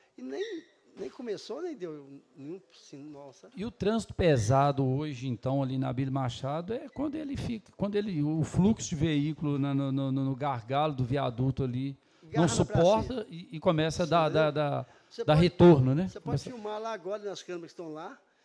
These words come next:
Speaker 1: você não tem proble-, você não para um minuto, é um trânsito lento, mas contínuo, você, você não tem retenção, você entendeu? Então, se fizer naquele passeio nosso lá, entradas para estacionamento, vai, você vai dobrar a passagem, porque o,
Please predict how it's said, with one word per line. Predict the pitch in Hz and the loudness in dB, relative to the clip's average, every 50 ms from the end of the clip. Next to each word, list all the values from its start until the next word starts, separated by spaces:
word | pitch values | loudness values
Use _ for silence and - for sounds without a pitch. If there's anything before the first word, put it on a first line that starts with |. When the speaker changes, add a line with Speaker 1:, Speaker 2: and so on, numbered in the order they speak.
| _ _ | _ _
Speaker 1:
você | _ - - 214 | _ -16 -12 -12
não | 208 226 | -12 -12
tem | 202 - - 226 | -12 -14 -16 -16
proble-, | 208 - 208 185 175 - | -14 -14 -14 -14 -14 -16
você | - - 233 | -18 -16 -14
não | 240 247 | -14 -14
para | 220 - 226 220 220 214 240 | -14 -12 -12 -12 -10 -12 -12
um | 247 | -14
minuto, | 269 285 285 220 175 147 - 196 | -14 -12 -10 -12 -12 -12 -10 -10
é | 196 | -10
um | |
trânsito | 185 - 170 147 143 139 - - | -10 -10 -10 -12 -12 -12 -16 -18
lento, | 220 220 185 151 151 180 226 _ - 320 302 | -18 -14 -12 -12 -10 -12 -12 _ -16 -16 -14
mas | 302 254 214 - | -12 -12 -12 -14
contínuo, | - 269 262 226 - - 185 180 165 139 123 | -16 -18 -18 -18 -16 -12 -10 -10 -10 -10 -12
você, | 120 - - 131 123 | -16 -18 -18 -20 -18
você | - - 185 | -14 -12 -10
não | 180 190 185 | -10 -10 -10
tem | 180 - 240 | -10 -12 -14
retenção, | 269 294 - - 170 135 - - 98 - _ _ _ _ _ _ _ _ | -14 -14 -12 -14 -14 -14 -14 -20 -20 -20 _ _ _ _ _ _ _ _
você | _ - - | _ -18 -16
entendeu? | 139 131 131 131 160 220 226 185 _ - _ _ _ _ _ - | -14 -14 -12 -8 -8 -8 -8 -8 _ -20 _ _ _ _ _ -20
Então, | - - - 202 | -16 -12 -10 -10
se | - - - 262 | -10 -10 -14 -14
fizer | 226 320 262 160 160 180 165 | -12 -12 -12 -8 -8 -8 -8
naquele | 160 156 - 170 | -8 -10 -14 -14
passeio | 156 - 175 160 143 - - 160 151 147 | -14 -14 -14 -14 -14 -14 -12 -12 -12 -10
nosso | 143 139 139 139 131 - - 131 | -10 -10 -12 -12 -12 -14 -16 -18
lá, | 123 120 123 127 | -18 -18 -16 -18
entradas | 139 - - 185 220 254 247 180 170 139 | -18 -14 -12 -12 -10 -12 -12 -14 -18 -20
para | - - 180 | -20 -20 -20
estacionamento, | - - 151 127 - 143 127 127 123 135 156 196 185 131 _ _ _ _ _ _ _ _ _ _ _ _ _ _ _ _ _ _ 185 156 | -20 -20 -20 -20 -20 -20 -20 -20 -16 -14 -12 -12 -14 -14 _ _ _ _ _ _ _ _ _ _ _ _ _ _ _ _ _ _ _ -20
vai, | 175 233 202 | -16 -14 -14
você | 190 - 226 | -14 -12 -12
vai | 196 190 180 | -10 -10 -10
dobrar | 160 185 240 240 185 185 233 277 349 359 302 202 | -10 -10 -12 -12 -10 -10 -10 -10 -10 -10 -12 -14
a | 170 | -14
passagem, | _ - 151 139 - - 165 180 208 226 180 147 139 | _ -16 -18 -18 -16 -14 -14 -12 -12 -14 -14 -16 -18
porque | 139 _ - 185 | -20 _ -14 -14
o, | 175 170 156 | -14 -14 -16